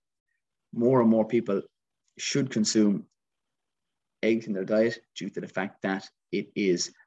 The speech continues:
a food source that's quite natural. The main point of this is touching on, is free range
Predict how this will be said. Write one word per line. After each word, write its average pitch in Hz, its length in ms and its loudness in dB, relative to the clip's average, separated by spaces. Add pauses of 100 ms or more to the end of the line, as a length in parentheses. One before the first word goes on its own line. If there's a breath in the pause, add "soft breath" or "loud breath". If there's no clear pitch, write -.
(120)
a 90 280 -2 (2000 loud breath)
food 117 280 2
source 107 200 2
that's - 200 -4 (260)
quite - 220 0
natural. - 400 -6 (600)
The 101 360 0 (420)
main 131 360 2
point 113 420 0 (240)
of 95 400 -6 (800)
this 104 240 -2
is 104 100 -6
touching 104 340 0
on, 95 280 0 (280 loud breath)
is 107 300 2 (140)
free 120 200 4
range 98 280 0